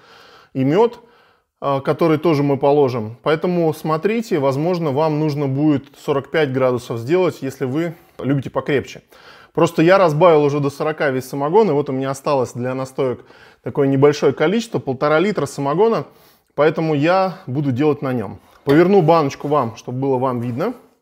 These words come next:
что мы делаем. Открываю суперплотную крышку. Хорошо для хранения, но щас не очень. И чтобы у нас все ягоды, предварительно помытые ягоды вишни,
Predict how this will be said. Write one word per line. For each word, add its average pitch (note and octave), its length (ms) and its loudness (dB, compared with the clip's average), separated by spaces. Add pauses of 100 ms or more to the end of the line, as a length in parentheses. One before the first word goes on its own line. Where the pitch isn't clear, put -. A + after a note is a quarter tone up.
что - 180 -8
мы E3+ 140 -2
делаем. D#3+ 400 0 (1300)
Открываю D#3+ 680 4
суперплотную C3+ 800 -4
крышку. C#3 420 -6 (720)
Хорошо D#3+ 380 4
для D#3+ 140 4
хранения, E3 500 2
но C#3+ 100 0
щас D#3 300 0
не D#3 100 0
очень. D#3 420 0 (200)
И G3 120 4
чтобы G3+ 420 6
у E3 120 -8
нас F3+ 260 -4
все F#3+ 280 -4
ягоды, C#3 560 0 (1040)
предварительно D3 580 0
помытые D3+ 580 -2
ягоды B2+ 380 0
вишни, A#2+ 480 -6